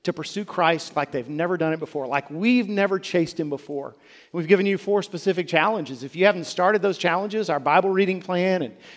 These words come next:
and our, our, our me-, method of praying for the lost and engaging in missions, uh, committing to generosity,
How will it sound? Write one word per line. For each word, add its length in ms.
and 120
our, 160
our, 300
our 320
me-, 280
method 340
of 120
praying 300
for 120
the 60
lost 480
and 120
engaging 500
in 140
missions, 640
uh, 340
committing 380
to 80
generosity, 800